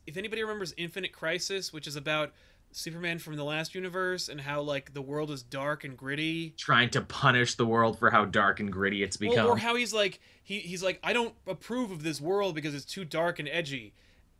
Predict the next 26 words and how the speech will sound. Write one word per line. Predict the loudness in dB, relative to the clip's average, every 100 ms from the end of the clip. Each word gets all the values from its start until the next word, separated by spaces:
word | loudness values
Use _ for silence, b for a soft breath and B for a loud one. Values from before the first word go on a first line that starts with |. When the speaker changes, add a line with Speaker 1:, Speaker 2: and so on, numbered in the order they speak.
| -10
Speaker 1:
And | -6 -2
then | -2
we | -2
have | -2 -4 -4 -14 _ _ _ 2
that | 4 4 2
Superman | -4 -4 -2 0 -2 -2 -6 -14 _ _ _ _ _ -12
l-, | -12 -4
in | -2 2
this | 4 4 2
universe, | -2 -2 -2 -2 -4 -8
and | -8
he's | -6 -4
like, | -4 -2
"This | -2 -2
is | -4
a | -6
dark | -2 0 0
and | -2
edgy | -6 -4
universe." | -2 -4 -4 -10 B B B
I'm | 0
like, | 0 -2 b -8
"No!" | 2 4 10 12 12 8 4 -4 -14
<laughs> | _ -20 -20 _ _ _ -18 -2
That | 6 6 8
Superman, | 6 6 4 6 6 6 2